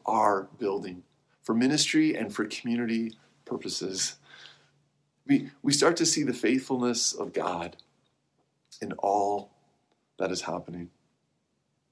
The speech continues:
You see, for us as a church, we don't wanna simply be a church in our community. We wanna be a church for our community. And as we look to the future,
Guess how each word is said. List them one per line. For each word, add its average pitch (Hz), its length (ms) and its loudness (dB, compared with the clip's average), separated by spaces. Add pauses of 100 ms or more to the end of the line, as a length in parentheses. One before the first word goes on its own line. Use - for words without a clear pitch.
(280)
You 139 80 4
see, 156 140 4
for 143 200 6
us 156 240 4
as 120 380 2
a - 100 -2
church, 131 400 2 (160)
we 160 100 6
don't 170 120 6
wanna 156 180 2
simply 143 320 2
be 127 160 4
a 107 80 2
church - 540 2 (260)
in 147 220 2
our 110 240 2
community. 110 360 -2
We 123 140 2
wanna 135 220 4
be 120 120 2
a 104 80 2
church - 440 0 (180)
for 120 720 2
our 85 400 0 (560)
community. 87 460 -6 (960)
And 131 100 6
as 117 100 4
we 147 280 2 (100)
look 156 400 0
to - 80 -4
the 131 100 0
future, 120 600 0